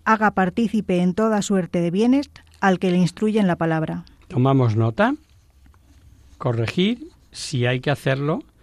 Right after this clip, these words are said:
Speaker 2: con espíritu de mansedumbre, ayudándonos mutuamente a llevar penas y miserias, y algo de lo que muchos no quieren enterarse. De Dios nadie se burla,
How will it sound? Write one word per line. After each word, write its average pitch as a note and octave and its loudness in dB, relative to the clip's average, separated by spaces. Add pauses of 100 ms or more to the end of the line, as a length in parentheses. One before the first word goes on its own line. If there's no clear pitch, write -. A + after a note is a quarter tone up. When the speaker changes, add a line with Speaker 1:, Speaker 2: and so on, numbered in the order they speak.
(240)
Speaker 2:
con B2+ 2
espíritu D3+ -2
de F#3 0
mansedumbre, A2+ 0 (800)
ayudándonos D3+ 2
mutuamente C#3 0
a C3+ -2
llevar C3 0
penas E3+ -2
y C#3+ -2
miserias, G#2 -4 (440)
y G3 -2
algo D#3+ -2 (180)
de C3+ -2
lo A#2+ 0
que A#2 -2
muchos C#3 -2
no B2 -2
quieren B2 -2
enterarse. G#2 -6 (480)
De C3 0
Dios A#2+ -2
nadie C3 0
se F3+ -4
burla, F#3 -4